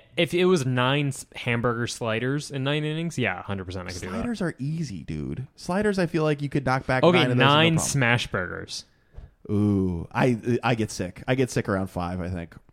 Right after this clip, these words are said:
Speaker 1: Yeah.
Speaker 2: What do you think? You think you could do nine
Speaker 1: Yeah, I
Speaker 2: smash
Speaker 1: get sick
Speaker 2: burgers?
Speaker 1: around four or five.
Speaker 2: Um,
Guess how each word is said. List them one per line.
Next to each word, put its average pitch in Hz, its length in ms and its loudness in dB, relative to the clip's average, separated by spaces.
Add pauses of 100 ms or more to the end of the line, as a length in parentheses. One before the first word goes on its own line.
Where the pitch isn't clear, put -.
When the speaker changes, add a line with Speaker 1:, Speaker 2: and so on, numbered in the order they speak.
(380)
Speaker 1:
Yeah. 98 280 -8
Speaker 2:
What 117 120 0
do 113 60 0
you 107 80 2
think? 90 280 -6
You - 100 -4
think 110 160 -4
you 104 60 -6
could 107 120 -4
do 113 100 0
nine 107 120 0
Speaker 1:
Yeah, 110 80 2
I 117 100 2
Speaker 2:
smash 117 80 0
Speaker 1:
get 127 140 2
sick 131 100 0
Speaker 2:
burgers? 110 100 0
Speaker 1:
around 98 120 0
four 101 200 -4
or 95 60 -2
five. 92 400 -6 (140)
Speaker 2:
Um, 139 680 2